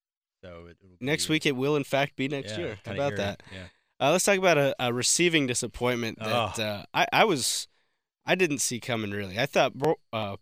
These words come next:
Speaker 2: Blake Bortles was gonna have a better year,
Speaker 1: Yeah.
Speaker 2: and I thought because of that, Allen Robinson was gonna have a good year. That didn't happen.
Speaker 1: Yeah.
Speaker 2: Uh, Lee really took over in that offense.
Speaker 1: That's right. Marquise Lee, the, you know, the rookie three years ago who,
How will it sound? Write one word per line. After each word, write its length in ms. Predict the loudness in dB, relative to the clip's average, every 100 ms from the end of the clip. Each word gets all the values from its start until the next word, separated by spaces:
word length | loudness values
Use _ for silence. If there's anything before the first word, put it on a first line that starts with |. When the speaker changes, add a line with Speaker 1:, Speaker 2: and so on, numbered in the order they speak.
| _ _
Speaker 2:
Blake 180 | -2 0
Bortles 320 | 0 0 0
was 140 | -4 -6
gonna 180 | -4 -4
have 120 | -4
a 40 |
better 260 | -4 -4 -2
year, 360 | -2 0 0 -2
Speaker 1:
Yeah. 120 | -2
Speaker 2:
and 100 | -2
I 80 | -2
thought 320 | 0 0 -2 _ _ _ _ _ _ _ _ _ _ _ _
because 400 | -8 0 2 2
of 120 | -4
that, 300 | -2 -2 -2 _ _ _ _ _ -4
Allen 240 | -2 0
Robinson 460 | 2 4 2 -2 -4
was 120 | -4
gonna 120 | -4
have 160 | -6 -6
a 40 |
good 200 | -8 -10
year. 300 | -10 -10 -12 -14 _
That 200 | -2 -2
didn't 260 | -2 -4 -6
happen. 420 | -10 -12 -12 -12 _ _
Speaker 1:
Yeah. 280 | -14 -12 -14 -8
Speaker 2:
Uh, 260 | -4 -4 -6 -10
Lee 300 | -2 0 0
really 260 | -2 -4
took 220 | -8 -12
over 200 | -10 -10
in 100 | -8
that 180 | -2 -2
offense. 420 | -4 -10 -18 -12
Speaker 1:
That's 220 | -10 -4 -2
right. 240 | -2 -4
Marquise 460 | -10 -10 -10 -8 -4
Lee, 220 | -2 -2
the, 220 | -4 -10 -10
you 100 | -12
know, 120 | -10
the 100 | -10
rookie 400 | -10 -10 -8 -10
three 320 | -12 -10 -6
years 280 | -4 -4 -6
ago 340 | -6 -2 -2 -4
who, 320 | -6 -8